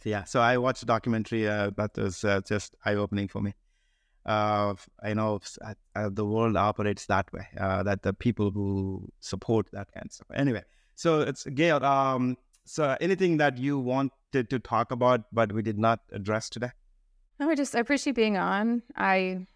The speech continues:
Speaker 2: as we mentioned, I'm very passionate about increasing access to the asset class. So if anybody on your podcast or Metch is interested in checking out Vitalize Angels, we're happy to extend a free quarter to them if they wanna, um, just email Larissa, L A R I S S A, at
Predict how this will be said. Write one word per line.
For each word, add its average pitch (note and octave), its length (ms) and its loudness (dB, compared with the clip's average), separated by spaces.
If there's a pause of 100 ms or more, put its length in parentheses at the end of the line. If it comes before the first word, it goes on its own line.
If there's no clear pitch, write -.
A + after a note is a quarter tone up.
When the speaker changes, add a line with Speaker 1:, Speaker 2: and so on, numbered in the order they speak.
(280)
Speaker 2:
as G3+ 120 -6
we G#3 60 -2
mentioned, F#3+ 360 -2
I'm G3 100 -2
very F3+ 280 0
passionate F3+ 400 -4
about F3 260 -2
increasing F3 680 -4
access - 480 -8
to - 80 -14
the F#3 80 -4
asset - 320 -4
class. - 340 -8
So F#3 160 0
if F#3 120 -4
anybody F#3+ 440 0
on F#3 180 0
your F3+ 120 0
podcast E3+ 540 -2
or F3+ 40 -2
Metch E3 220 -4
is F3 80 -12
interested F3+ 480 -4
in F3 140 -2
checking E3+ 300 -4
out E3 120 0
Vitalize F#3+ 400 -2
Angels, G#3 380 0
we're F#3 80 -4
happy E3 320 -4
to - 180 -8
extend - 380 -6
a F3 40 -6
free F3+ 180 -8
quarter F3 280 -4
to F3 160 -10
them F3+ 220 0
if F#3 100 -6
they E3+ 140 -2
wanna, E3 400 -4
um, E3+ 420 -4 (540)
just - 160 -12
email F#3 340 0
Larissa, G#3 560 -2
L F3+ 140 -2
A F3+ 140 -2
R E3+ 300 -2
I E3+ 280 -4
S - 260 -8
S - 280 -8
A, G#3+ 280 2
at D#3+ 200 0